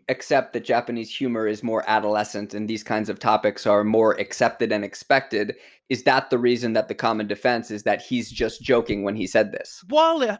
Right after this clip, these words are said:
Speaker 2: it might be true that Japanese humor does have a slightly more adolescent and playful bent,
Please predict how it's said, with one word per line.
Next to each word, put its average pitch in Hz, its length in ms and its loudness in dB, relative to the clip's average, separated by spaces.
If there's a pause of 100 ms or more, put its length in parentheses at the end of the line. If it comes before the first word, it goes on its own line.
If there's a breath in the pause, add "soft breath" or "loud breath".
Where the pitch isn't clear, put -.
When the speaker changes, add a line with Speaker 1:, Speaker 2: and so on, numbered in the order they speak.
Speaker 2:
it 190 160 -8
might 208 400 0
be 180 100 -8
true 170 360 -8
that 180 140 -14
Japanese 151 540 -8
humor 147 300 -8
does 143 320 -8
have 143 160 -8
a - 20 -10
slightly 139 600 -6
more 131 380 -4
adolescent 139 600 -2
and 135 100 -6
playful 139 400 -8
bent, 135 420 -8